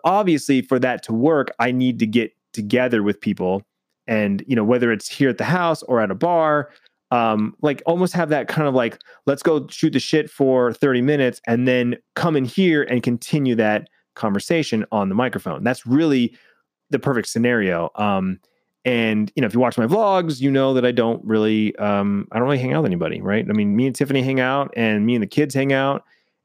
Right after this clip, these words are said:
and that's about it. Every once in a while, I meet up with my brothers, um, or, uh, you know, the Bevos. But, you know, we're, we're busy parents. Our kids, uh, consume a lot of our life right now with sports, and I wouldn't have it any other way.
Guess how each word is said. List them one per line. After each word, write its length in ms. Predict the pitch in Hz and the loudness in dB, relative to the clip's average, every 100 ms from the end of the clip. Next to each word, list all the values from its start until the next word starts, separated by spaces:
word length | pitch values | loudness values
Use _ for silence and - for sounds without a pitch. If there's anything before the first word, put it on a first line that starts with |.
| - | -4
and 160 | 113 | 0
that's 180 | 135 160 | 0 0
about 300 | 131 147 143 | -2 0 2
it. 140 | 143 110 | 2 2
Every 160 | 131 | 2
once 340 | 127 127 139 123 | 2 2 0 0
in 60 | |
a 20 | |
while, 300 | 123 131 131 - | 2 2 0 0
I 40 | |
meet 140 | 117 | 0
up 80 | 120 | 0
with 60 | - | 0
my 120 | 107 | -2
brothers, 720 | 95 113 120 117 120 117 - _ | 0 0 2 2 0 -4 -14 _
um, 600 | 110 104 101 98 95 92 _ _ _ _ _ _ - | -2 0 2 0 -4 -6 _ _ _ _ _ _ -10
or, 340 | 110 104 101 98 | -2 0 2 2
uh, 220 | 95 95 | 0 0
you 80 | 113 | -2
know, 60 | |
the 300 | 98 90 120 | -4 0 0
Bevos. 440 | 117 113 113 113 - - - - | 2 2 2 0 -4 -18 -14 -4
But, 200 | 135 - | -4 0
you 100 | 185 | 0
know, 160 | 143 | 2
we're, 460 | 135 147 170 165 - | 0 0 2 2 2
we're 100 | 165 | 0
busy 240 | 151 160 | 2 0
parents. 460 | 139 139 110 90 - - | 0 0 -2 -4 -10 -2
Our 140 | 113 | -2
kids, 600 | - 156 147 127 123 - _ - | 0 0 0 -2 -14 -20 _ -2
uh, 120 | 123 | -2
consume 380 | 117 120 - 131 | 0 -4 -2 0
a 20 | |
lot 140 | 120 120 | 2 2
of 60 | |
our 80 | 110 | 2
life 440 | 110 117 117 - | 2 2 0 -2
right 100 | 117 | -2
now 180 | 117 113 | 2 0
with 120 | 101 | 0
sports, 580 | - - 147 139 139 - - _ _ _ - | -6 -4 0 0 -2 -10 -16 _ _ _ -4
and 160 | 117 | 0
I 40 | 117 | 2
wouldn't 220 | 131 123 | 2 0
have 80 | 120 | 0
it 60 | |
any 120 | 110 107 | 0 2
other 140 | 95 | 2
way. 320 | 95 98 98 | 2 2 0